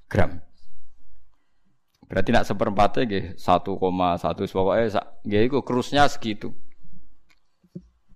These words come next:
Ya tapi kudu ana seksi, kudu macam-macam. Ya kudu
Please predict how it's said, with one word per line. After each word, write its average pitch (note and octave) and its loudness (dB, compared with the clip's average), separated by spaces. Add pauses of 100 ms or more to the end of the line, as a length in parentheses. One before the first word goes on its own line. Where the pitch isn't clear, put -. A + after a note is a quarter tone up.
Ya A2+ -2
tapi A2 4
kudu A#2+ 2
ana A2 4
seksi, A2+ 0
kudu G#2 -2
macam-macam. F2+ -2
Ya F2+ -2
kudu G#2 -6